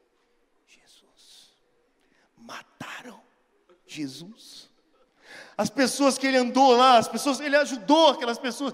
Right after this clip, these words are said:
crucificaram ele. Ela ficou olhando pra ele assim, "Só que tem uma coisa.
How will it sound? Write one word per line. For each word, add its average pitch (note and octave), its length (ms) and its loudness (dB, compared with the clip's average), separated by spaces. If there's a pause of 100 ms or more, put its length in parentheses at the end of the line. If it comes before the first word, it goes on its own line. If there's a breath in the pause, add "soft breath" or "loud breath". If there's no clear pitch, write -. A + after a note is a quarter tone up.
(180 loud breath)
crucificaram E4 1080 0
ele. E4 420 -2 (2500)
Ela - 120 -20
ficou - 160 -20
olhando F3+ 100 -20
pra F3 100 -20
ele - 80 -20
assim, - 60 -20 (260)
"Só - 140 -20
que - 60 -20
tem C#3 80 -18
uma D3 120 -20
coisa. - 480 -20